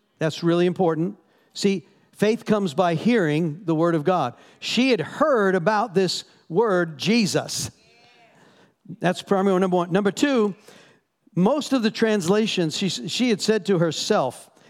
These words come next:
it says in verse twenty-six, she said, "I'm, if I may touch his clothes, I shall be made whole."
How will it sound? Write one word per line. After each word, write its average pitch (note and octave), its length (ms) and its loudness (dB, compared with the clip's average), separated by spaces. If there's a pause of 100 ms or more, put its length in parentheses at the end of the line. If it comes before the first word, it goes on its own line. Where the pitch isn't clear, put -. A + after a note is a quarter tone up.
it F3 120 0
says G#3 240 2
in G3+ 80 2
verse F#3 200 0
twenty-six, F#3+ 560 0 (560)
she G#3 320 0
said, G3 720 0 (800)
"I'm, F#3 240 0
if G3+ 160 0
I G3+ 140 2
may F#3 160 2
touch - 340 -4
his A#3+ 160 -2
clothes, E3+ 640 -2 (840)
I E3+ 120 2
shall F#3 320 0
be F3 160 2
made E3 200 2
whole." C#3+ 360 -4